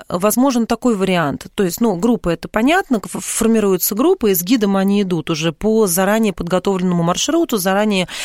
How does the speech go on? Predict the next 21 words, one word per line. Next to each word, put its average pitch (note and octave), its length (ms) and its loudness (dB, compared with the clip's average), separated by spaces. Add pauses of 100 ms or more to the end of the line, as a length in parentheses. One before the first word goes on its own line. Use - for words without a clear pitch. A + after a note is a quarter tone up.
(220)
э, F3+ 140 2
определенными G3 580 0
точками G3 400 -2
посещения. E3+ 680 -2 (300)
Если B3 300 2
это B3+ 160 0
индивидуальный A#3+ 840 2 (360)
вариант, F#3 540 0
то B3 260 2
на A#3 200 0
месте B3 500 2
уже, E3+ 320 -4
да, A3 380 2
э, F3+ 180 -2
в - 80 -10
каком-то G3 400 -2
муниципальном F3+ 640 -2
образовании, F3 160 -2 (840)
допустим, G#3+ 520 -2
как, G3 260 -2
э, F3+ 160 2